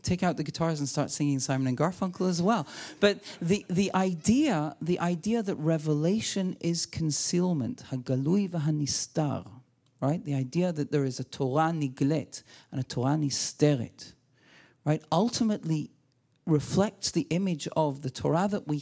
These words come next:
have is the Torah gluya. The Torah nisteret, the hidden Torah,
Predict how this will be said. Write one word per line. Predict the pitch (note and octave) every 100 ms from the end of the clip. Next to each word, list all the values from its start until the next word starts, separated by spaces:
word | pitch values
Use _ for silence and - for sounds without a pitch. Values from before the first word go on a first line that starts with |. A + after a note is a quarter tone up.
| - -
have | G#3+ D#3 B2+ - -
is | D3 -
the | C3+
Torah | - C3 D3
gluya. | D3 C#3 C3+ C#3+ B2+ G#2 _ _ _ - - - - -
The | -
Torah | C#3+ E3 F3 B3+
nisteret, | A#3+ - - - A#3 F3+ G#2+ C3+
the | D3
hidden | C#3+ G#3 A3+ F#3+
Torah, | D3 A#2+ A#2 -